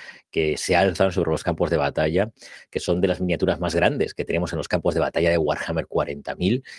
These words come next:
y que, mm, permiten utilizar tanto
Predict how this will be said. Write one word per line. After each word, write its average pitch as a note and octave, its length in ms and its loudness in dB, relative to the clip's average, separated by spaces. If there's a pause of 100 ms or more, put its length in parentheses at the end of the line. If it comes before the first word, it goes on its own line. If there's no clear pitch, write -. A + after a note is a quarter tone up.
(220)
y F#2 140 0
que, F#2+ 320 4
mm, E2 560 -6
permiten A2 480 2
utilizar A2 680 2
tanto D2 720 -2